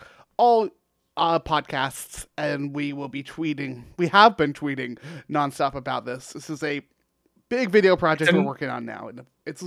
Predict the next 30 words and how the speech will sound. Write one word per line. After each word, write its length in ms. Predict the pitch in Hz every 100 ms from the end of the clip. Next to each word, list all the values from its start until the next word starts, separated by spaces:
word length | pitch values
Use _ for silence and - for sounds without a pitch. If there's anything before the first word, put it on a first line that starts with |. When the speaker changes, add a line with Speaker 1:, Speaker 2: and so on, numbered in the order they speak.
| 151
Speaker 1:
looking 320 | 180 269 233
great. 480 | 135 139 127 - - _ _ _ _ _
Speaker 2:
It's 220 | - 143 160
new, 220 | 196 202
it's 120 | 180
fun, 240 | - 185 175
it's 220 | 170 -
exciting, 400 | 143 160 147 143
and 80 | 139
I'm, 240 | 131 139 139
I'm 240 | 143 127
so 220 | 120 139
happy 280 | 139 139 139
that 140 | 135
we're 80 | -
doing 240 | 123 139 135
this. 380 | 143 135 - - -
Um, 680 | 127 123 123 120 120 123 120
I 160 | 160 131
also 260 | 127 120 131
know 140 | 127
we, 160 | 127 123 -
we 160 | 139 -
br-, 260 | 156 139 151
we'll 140 | 156
break 180 | 135 139
out 140 | 123 113
things 160 | 117
on 120 | 110 104
TikTok. 560 | - 196 - 180 175